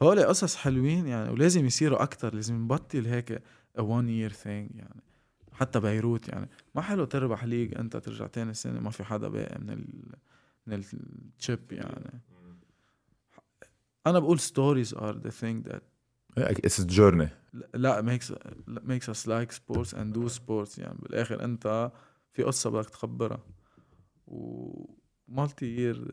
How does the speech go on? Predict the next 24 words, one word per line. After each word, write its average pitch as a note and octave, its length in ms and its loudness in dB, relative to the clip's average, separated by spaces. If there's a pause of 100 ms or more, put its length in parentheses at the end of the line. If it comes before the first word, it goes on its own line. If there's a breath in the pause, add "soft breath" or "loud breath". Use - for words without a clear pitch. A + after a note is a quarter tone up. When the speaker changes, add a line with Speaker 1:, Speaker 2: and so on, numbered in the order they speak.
(680)
Speaker 1:
conference. A#2+ 240 2
Speaker 2:
هيدي G2+ 280 12 (140)
هي، F2 40 10
خلص. G2 280 10
Speaker 1:
بس A#2 200 12
هذا، A2+ 440 10
بس B2+ 220 4
هذا B2+ 120 8
Speaker 2:
<laughs> A#2 140 6
أنت، A2 80 4
Speaker 1:
الأساس، - 460 6
يا A#2+ 80 4
Speaker 2:
أنت، A2 80 8
Speaker 1:
شباب. A2+ 180 8
Speaker 2:
أنت A2+ 160 8
حامل A2 420 10
شعلتين G2 600 10
اليوم، F2 400 10
تبع F2+ 280 8
ش-، - 180 2
إلي G#2+ 100 10
شامون G2 480 10
assistant - 500 4
coach. G#2+ 520 8